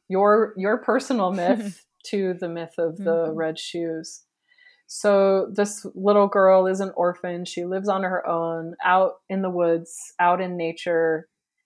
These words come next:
Speaker 1: in the wilderness, and she's just kind of making her own way. She's, she finds, you know, berries and mushrooms and nuts and things to eat, and she makes friends with the animals, and she gathers things, and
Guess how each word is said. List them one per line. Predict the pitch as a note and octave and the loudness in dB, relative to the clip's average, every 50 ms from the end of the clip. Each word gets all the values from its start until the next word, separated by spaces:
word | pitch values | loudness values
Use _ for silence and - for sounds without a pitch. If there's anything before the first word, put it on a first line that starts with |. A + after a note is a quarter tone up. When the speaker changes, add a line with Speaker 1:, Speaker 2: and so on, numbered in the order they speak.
| _ - | _ -8
Speaker 1:
in | F3+ | -6
the | F#3+ F#3+ | -4 0
wilderness, | F#3 F3 F3 F3 E3+ F3 E3+ E3 D#3+ E3 E3 - - - - - _ - | 2 2 2 2 0 -2 -4 -4 -4 -6 -8 -10 -14 -14 -16 -12 _ -6
and | F3 F3 F3 E3+ E3 E3 E3 E3+ E3+ | -4 -4 -2 -2 -4 -4 -6 -8 -10
she's | - - - - G#3 G#3 G#3 | -12 -10 -8 -6 -6 -6 -6
just | A#3+ B3 B3 - | -6 -8 -8 -4
kind | - C4+ C4+ C4+ | -2 0 0 0
of | C4 A3+ | 0 0
making | G3+ G3+ G3+ G3+ G3+ - A3 G#3+ | 0 0 0 0 0 -2 -4 -4
her | A3+ A3+ G#3 G3+ G3+ | -2 0 2 2 2
own | G3+ G3+ G3+ F#3+ | 2 2 0 2
way. | F#3+ G3+ G3 D#3+ - - - | 2 2 2 2 0 -6 -10
She's, | - - - E3+ E3+ E3+ E3+ E3+ - - - - _ _ _ _ _ _ _ _ _ | -14 -12 -10 -8 -6 -6 -8 -10 -12 -18 -20 -20 _ _ _ _ _ _ _ _ _
she | - - - F#3 | -14 -12 -10 -10
finds, | - - F#3 E3 E3+ E3+ D#3+ E3 D#3+ D3+ - - _ - - | -2 0 0 2 2 0 -2 -4 -6 -8 -10 -14 _ -10 -6
you | - F3 | -6 -4
know, | D#3+ D#3 | -4 -6
berries | D#3+ - A3+ A3+ A3+ A3 G#3 G#3 G#3 G3 F#3+ F#3+ F#3 F3 - | -2 0 2 4 4 4 4 4 4 2 2 0 -2 -4 -4
and | D#3+ D3+ D3 D3+ D3+ D#3+ F#3 | -6 -6 -6 -8 -8 -4 0
mushrooms | G#3+ A3 A3 A3 - - G#3+ G3+ G3 F#3+ F#3 F3+ E3+ | 0 0 0 -2 -4 -4 -2 -2 -2 -2 -4 -4 -4
and | F3 D#3 D#3+ E3+ F#3 | -6 -6 -4 -4 -2
nuts | G3+ G3+ G3 G3 - - - - | -2 -2 -2 -4 -6 -10 -10 -10
and | F3+ E3 D#3+ D#3 | -10 -12 -8 -6
things | - E3+ E3+ E3+ - - | -6 -6 -6 -6 -8 -10
to | - - - | -12 -8 -4
eat, | A3 A3 A3 A3+ G3 | -2 -2 -2 -2 -2
and | F3+ F3+ | -4 -8
she | - - F3 | -8 -10 -10
makes | E3 D#3+ D#3 D#3 - - | -8 -8 -10 -10 -14 -12
friends | - E3+ E3+ D#3+ D#3+ E3 E3 | -10 -8 -8 -8 -8 -10 -10
with | E3+ D#3+ - - | -12 -12 -12 -10
the | - E3 F3 | -8 -6 -4
animals, | G3+ G#3+ A3 G#3+ G#3+ G#3+ G#3+ G#3 G3+ G3+ G3+ G3+ - | -2 -2 -2 -2 -2 -2 -2 0 0 -2 -2 -4 -6
and | D#3 D#3+ | -8 -10
she | - - - E3+ | -10 -10 -10 -10
gathers | E3 - D#3+ D#3 E3 E3 F3 F3 E3+ E3+ E3+ - | -8 -6 -4 -4 -2 -2 -2 -4 -4 -4 -8 -10
things, | - - E3 D#3+ E3 E3 E3 - - | -12 -12 -12 -12 -12 -14 -16 -16 -16
and | D#3 D#3+ D#3+ E3 | -16 -16 -18 -20